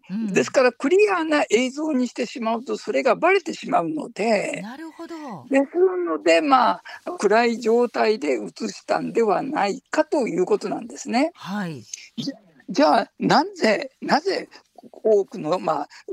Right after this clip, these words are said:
Speaker 2: もうすぐ一万人がベラルーシに到着するであろうと言われているにしてもですね、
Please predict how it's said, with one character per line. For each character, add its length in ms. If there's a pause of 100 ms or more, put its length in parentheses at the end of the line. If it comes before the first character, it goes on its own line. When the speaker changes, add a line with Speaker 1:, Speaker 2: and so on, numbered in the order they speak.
(220)
Speaker 2:
も 180
う 60
す 140
ぐ 100
一 200
万 240
人 240
が 260 (160)
ベ 140
ラ 140
ル 120
ー 100
シ 220
に 120
到 240
着 220
す 160
る 140
で 100
あ 120
ろ 180
う 60
と 140
言 160
わ 120
れ 180
て 320
い 100
る 140
に 100
し 120
て 120
も 140
で 120
す 140
ね、 380